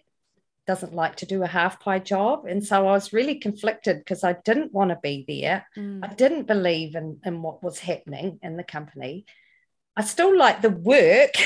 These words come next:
Speaker 1: <laughs>
Speaker 2: <laughs>
Speaker 1: but it was a real awkward situation, um, because I was a team leader as well. I didn't want my, um,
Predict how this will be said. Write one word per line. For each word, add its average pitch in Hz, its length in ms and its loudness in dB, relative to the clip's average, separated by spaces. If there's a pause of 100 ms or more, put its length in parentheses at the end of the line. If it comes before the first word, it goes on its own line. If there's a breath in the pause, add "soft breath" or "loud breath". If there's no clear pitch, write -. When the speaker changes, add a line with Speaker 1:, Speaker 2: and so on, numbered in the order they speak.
(180)
Speaker 1:
<laughs> - 0 -
Speaker 2:
<laughs> 208 1120 0
Speaker 1:
but 359 140 6
it 349 140 6
was 320 160 0
a 370 100 4
real 339 340 0
awkward 294 360 -2
situation, 285 1040 -6
um, 208 500 0 (320 loud breath)
because 311 300 -4
I 330 60 6
was 320 140 2
a 262 60 -4
team 269 340 -2
leader 285 440 0
as 190 220 -4
well. 214 540 2
I 220 120 -2
didn't 262 320 -8
want 233 520 -4
my, 240 680 -2 (560 soft breath)
um, 196 380 -2